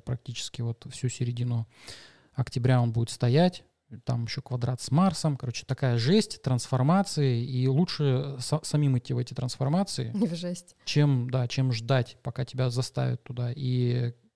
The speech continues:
Speaker 1: э, более подвержены всем этим кризисным явлениям октября. Э, это, естественно, стабильные какие-то знаки, которые не хотят меняться,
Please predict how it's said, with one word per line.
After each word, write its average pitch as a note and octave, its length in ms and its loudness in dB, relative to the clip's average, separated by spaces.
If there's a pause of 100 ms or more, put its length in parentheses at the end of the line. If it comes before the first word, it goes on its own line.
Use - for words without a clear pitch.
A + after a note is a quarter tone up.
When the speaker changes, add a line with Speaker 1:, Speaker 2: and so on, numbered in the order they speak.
(120)
Speaker 1:
э, B2 420 -2 (480)
более C#3 500 4
подвержены B2 760 -2 (420)
всем C3 240 0
этим B2 160 0
кризисным B2+ 540 2
явлениям C3+ 760 4 (100)
октября. B2+ 600 2 (840)
Э, B2 520 0
это, B2 100 0
естественно, B2 520 0 (180)
стабильные D3 680 4
какие-то B2+ 380 -2
знаки, B2 320 2
которые B2 340 2
не C3 160 4
хотят - 340 -2
меняться, B2 560 2